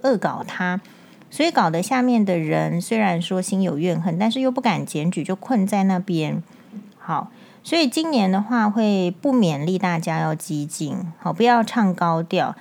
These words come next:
今年的话就是先有稳定的工作，然后，呃，这个薪资呢有持续的进来，然后减少花费。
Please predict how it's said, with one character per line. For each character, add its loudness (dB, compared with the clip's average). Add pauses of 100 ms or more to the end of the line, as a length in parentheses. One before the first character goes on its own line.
(280)
今 -2
年 4
的 2
话 0
就 -2
是 -2
先 2
有 0 (120)
稳 0
定 2
的 2
工 2
作， -2 (160)
然 -6
后， 0 (460)
呃， 0 (100)
这 -6
个 -2
薪 4
资 0
呢 4
有 0
持 -6
续 -2
的 2
进 0
来， -8 (400)
然 0
后 4
减 2
少 -2
花 -2
费。 -4